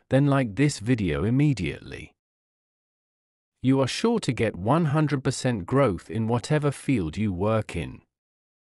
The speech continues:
Seven hundred and seventy-seven. You're about to connect with the perfect person.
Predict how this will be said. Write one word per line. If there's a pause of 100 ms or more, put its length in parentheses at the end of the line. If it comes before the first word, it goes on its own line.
(1000)
Seven
hundred
and
seventy-seven. (460)
You're
about
to
connect
with
the
perfect
person.